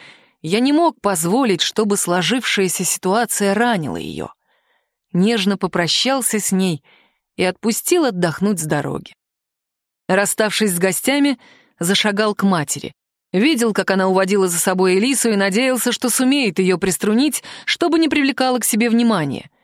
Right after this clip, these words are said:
Мне только скандала не хватало во время обеда. Уточнив у лакея, где сейчас королева, поднялся в ее личные комнаты. И меньше всего ожидал,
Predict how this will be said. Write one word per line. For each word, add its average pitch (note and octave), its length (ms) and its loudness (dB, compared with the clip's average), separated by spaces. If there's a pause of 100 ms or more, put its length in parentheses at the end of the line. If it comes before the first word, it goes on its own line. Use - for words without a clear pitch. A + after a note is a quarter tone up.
(220)
Мне G3 240 4
только G3 240 0
скандала C#4 480 2
не E3+ 120 2
хватало F3 440 0
во F#3+ 100 2
время F#3+ 300 2
обеда. G#3+ 420 0 (1120)
Уточнив F#3 520 0
у G3 40 2
лакея, G3 380 2
где F#3+ 180 0
сейчас G3 360 -2
королева, G3+ 540 0 (380)
поднялся A#3+ 560 2
в A3 60 2
ее A3+ 140 2
личные A#3+ 400 0
комнаты. D#3 600 -2 (600)
И A3 140 0
меньше E4+ 460 2
всего C#4 420 0
ожидал, G3 640 0